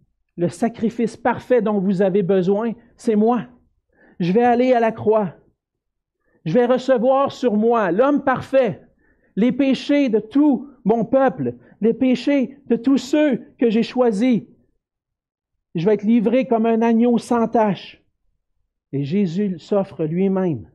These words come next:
sans tache pour les péchés. Il est sacrifié à la croix. Il est le sacrifice parfait de Pâques. Mais ce qui est important,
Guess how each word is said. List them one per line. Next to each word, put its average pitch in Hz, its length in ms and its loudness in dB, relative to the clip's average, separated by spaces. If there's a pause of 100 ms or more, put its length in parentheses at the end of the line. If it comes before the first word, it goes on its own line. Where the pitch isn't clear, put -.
(260)
sans 214 360 -2
tache 165 480 -10 (580)
pour 135 140 -4
les 139 120 -2
péchés. 135 560 -6 (880)
Il 127 100 -6
est 131 120 -4
sacrifié 185 840 -8 (300)
à 156 140 -6
la 190 100 -4
croix. 135 380 -12 (1080)
Il 131 160 -10
est 139 100 -4
le 123 100 -8
sacrifice - 1080 -14 (340)
parfait 135 560 -8 (440)
de 127 100 -6
Pâques. - 480 -12 (1600)
Mais 135 80 -14
ce - 60 -20
qui - 60 -10
est 143 100 -6
important, 156 540 -6